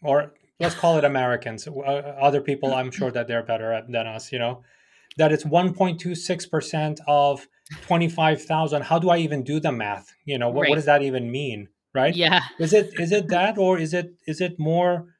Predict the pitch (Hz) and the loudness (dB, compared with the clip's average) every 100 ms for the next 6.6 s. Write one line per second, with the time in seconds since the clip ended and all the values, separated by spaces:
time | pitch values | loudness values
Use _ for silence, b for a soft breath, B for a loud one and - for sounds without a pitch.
0 | _ _ _ _ _ _ - 175 165 175 | _ _ _ _ _ _ -2 0 0 2
1 | 175 165 165 151 147 - 175 175 151 156 | 0 0 2 4 4 0 -4 0 0 -2
2 | 151 147 160 190 190 180 170 165 160 - | -4 -2 0 0 0 0 -2 -4 -4 -4
3 | 165 160 160 151 139 135 156 165 139 135 | -4 -4 -2 -2 -2 0 0 2 0 -2
4 | 131 - 131 175 165 165 160 - 156 147 | -4 -6 -2 0 0 -2 -6 -4 -2 -2
5 | 143 151 143 - 143 135 131 156 233 185 | -2 -2 -2 -2 -4 -4 -6 -4 0 0
6 | 143 - 127 120 123 | 0 -2 -4 -4 -6